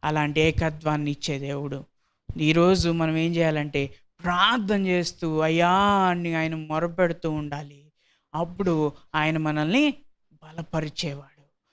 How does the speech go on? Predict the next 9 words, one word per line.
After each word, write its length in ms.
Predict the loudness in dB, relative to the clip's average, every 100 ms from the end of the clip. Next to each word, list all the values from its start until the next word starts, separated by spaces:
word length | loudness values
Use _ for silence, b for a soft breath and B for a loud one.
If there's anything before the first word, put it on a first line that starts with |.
| _ 0
ఎప్పుడు 500 | 4 6 8 6 2 B -6
బలహీనమైపోయిన 1200 | -2 0 2 4 6 6 6 2 2 0 2 2
వేళల్లో, 480 | 2 2 4 4
ఏ 260 | 6 6 8
ఆశ 360 | 8 8 6 6
లేదనుకున్న 680 | 8 8 6 0 -2 -6 2
టైంలో, 460 | 4 4 4 4 4 B -2
అసలు 220 | 0 2
నిజమే 360 | 2 2 4